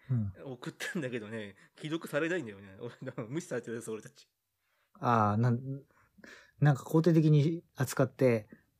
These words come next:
Speaker 1: ソース感食らったかな。
Speaker 2: そう、なんかそんな気がして、結構長文でディーエム返したんだけど、長文ダメだったかな。
Speaker 1: うん。そういうこと？長文ってどれぐらい？原稿用紙三枚ぐらい？
Speaker 2: 原稿用-、いや、二枚ぐらい。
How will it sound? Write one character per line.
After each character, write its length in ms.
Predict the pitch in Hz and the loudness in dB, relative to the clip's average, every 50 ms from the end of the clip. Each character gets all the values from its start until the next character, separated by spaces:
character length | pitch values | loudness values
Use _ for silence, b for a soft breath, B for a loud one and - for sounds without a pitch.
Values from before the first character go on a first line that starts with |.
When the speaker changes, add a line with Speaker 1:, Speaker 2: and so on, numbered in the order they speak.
| _ - | _ -6
Speaker 1:
ソ 180 | - - 160 | 0 4 4
ー 40 | 165 | 4
ス 80 | - - | 6 6
感 100 | 170 143 | 4 4
食 100 | - 107 | 4 2
ら 80 | 104 | 0
っ 40 | - | 0
た 100 | - - | 0 -4
か 60 | - | -2
な。 160 | 101 90 - _ _ _ _ _ _ _ _ _ _ | -4 -6 -8 _ _ _ _ _ _ _ _ _ _
Speaker 2:
そ 220 | - - - 120 104 | -16 -10 -10 -8 -8
う、 40 | 104 | -10
な 80 | 110 | -12
ん 20 | 104 | -14
か 80 | 101 | -16
そ 160 | - - 147 | -16 -12 -10
ん 60 | 139 135 | -8 -8
な 100 | 135 135 | -8 -8
気 80 | 131 | -8
が 60 | 123 | -8
し 40 | 113 | -8
て、 80 | - 120 | -10 -10
結 200 | - 165 156 - | -10 -10 -10 -8
構 280 | - 113 98 - - _ _ _ _ _ _ | -10 -10 -10 -12 -18 _ _ _ _ _ _
長 160 | - 151 156 147 | -8 -6 -6 -4
文 180 | 143 147 147 | -4 -6 -4
で 140 | 139 139 139 | -4 -4 -6
デ 60 | 127 123 135 | -6 -8 -8
ィ 20 | |
ー 40 | 139 | -8
エ 20 | 143 | -8
ム 80 | 139 | -8
返 160 | 135 135 135 - | -8 -10 -12 -14
し 100 | - - | -16 -18
た 120 | - - - | -16 -16 -16
ん 40 | 101 | -16
だ 80 | 101 | -16
け 100 | 98 - | -18 -16
ど、 80 | 143 147 - _ B B B B B B | -18 -18 -18 _ B B B B B B
長 180 | - - 147 | -8 -6 -6
文 140 | 143 151 151 | -4 -4 -2
ダ 80 | 139 135 | -2 -2
メ 60 | 151 | -2
だ 80 | 139 113 | -2 -6
っ 20 | |
た 100 | - 98 | -8 -12
か 60 | 92 | -18
な。 140 | - 95 - _ _ _ _ _ _ _ _ _ _ _ _ _ _ _ _ _ _ | -20 -20 -20 _ _ _ _ _ _ _ _ _ _ _ _ _ _ _ _ _ _
Speaker 1:
う 60 | - 143 | 0 4
ん。 20 | |
そ 60 | 127 | 6
う 20 | 156 | 6
い 20 | |
う 40 | 147 | 6
こ 60 | 151 | 6
と？ 180 | - 185 208 214 _ _ _ - | 6 4 4 2 _ _ _ -2
長 160 | - 143 131 | 0 0 0
文 120 | 110 113 107 | 0 0 -2
っ 40 | |
て 80 | 101 107 | -2 0
ど 80 | 104 113 | 0 2
れ 60 | 113 | 2
ぐ 60 | 113 | 2
ら 60 | 117 | 0
い？ 20 | 117 | 2
原 140 | 127 135 | 2 2
稿 220 | 135 127 - 131 123 | 2 4 2 4 4
用 80 | 117 | 4
紙 340 | 107 - - 95 87 90 - _ _ _ _ _ _ _ _ _ _ _ _ _ _ - | 2 0 -4 -6 -6 -6 -10 _ _ _ _ _ _ _ _ _ _ _ _ _ _ -4
三 140 | 208 - 127 | 0 0 2
枚 140 | 123 117 113 | 2 2 0
ぐ 40 | |
ら 60 | 92 87 | -2 -4
い？ 80 | 117 - - _ _ - | -8 -12 -18 _ _ -12
Speaker 2:
原 140 | 147 147 160 | -10 -10 -8
稿 100 | 170 175 | -6 -4
用-、 180 | 170 170 165 160 - | -4 -2 -4 -4 -4
い 60 | - | -4
や、 100 | 165 156 | -4 -4
二 140 | 131 139 147 | -4 -4 -4
枚 180 | 156 165 160 160 | -4 -2 -2 -2
ぐ 80 | 160 | -2
ら 80 | 131 - | -4 -4
い。 80 | - | -8